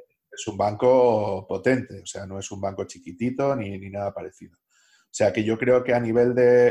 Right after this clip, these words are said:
España, yo creo, por los estudios que he estado haciendo de mercado, eh, tanto a nivel de ofertas de empleo como de, como de los cursos que a mí me piden, Angular está muy por encima de React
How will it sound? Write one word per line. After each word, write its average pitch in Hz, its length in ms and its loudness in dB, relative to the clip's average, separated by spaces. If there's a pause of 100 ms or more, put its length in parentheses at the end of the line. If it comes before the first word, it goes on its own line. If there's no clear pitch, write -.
España, 123 460 -2
yo 113 220 -2
creo, 123 420 0
por 101 120 -4
los 98 160 -8
estudios 113 480 -4
que 120 80 -10
he - 20 -8
estado 117 300 -2
haciendo 117 340 -6
de 110 220 -2
mercado, 117 680 0 (840)
eh, 101 320 -2
tanto 104 320 0
a 101 60 -6
nivel 104 400 -4
de 110 500 -4
ofertas 110 640 -2
de 107 140 0
empleo 110 640 0
como 104 340 -6
de, 101 540 -6 (420)
como 101 220 -6
de 101 80 -2
los 101 140 -8
cursos 107 340 -6
que - 80 -8
a 110 60 -6
mí 107 120 -6
me 104 120 -8
piden, 139 500 -2 (420)
Angular 104 420 0
está 123 500 2
muy 113 380 -2
por 117 180 0
encima 110 400 -4
de 107 140 -2
React 151 420 -2